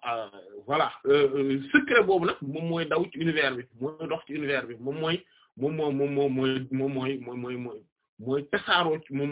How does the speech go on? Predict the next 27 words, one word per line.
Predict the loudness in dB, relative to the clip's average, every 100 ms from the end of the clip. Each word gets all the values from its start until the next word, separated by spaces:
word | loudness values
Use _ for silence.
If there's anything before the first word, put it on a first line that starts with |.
| -2
moo | -4
tasaaroo | -2 -4 0 -2 -2
ci | -6
univers | -6 -2 -2 -6
bi. | -14 _ -20 -2
Moo | 2 4
tax, | 2 0 _ _ _ -6 2
euh, | 4 6 6 6 6 4 2 2 0 -2 -2 -6 -12 -4
moo | -2 0
tax | -2 2
salaat | 4 4 2
faat | -2 -2
yi, | -6 -6 _ _ _ _ -4
euh, | 0 0 0 -4 -16 _ -20 -20 -2
solo | 2 6 4
gi | 4
ci | 2
nekk | 0 0 -12
bi | -2 -2 -2
dafa, | -8 -16 -20 -20
dafa | -16 -12 -6
jéggi | -4 2
dayo, | 2 0 _ _ _ _ _
dafa | -8 -4
jéggi | -2 0
dayo. | 0 0 -8 _ _ _ _ _ _ 0
Voilà. | 0 0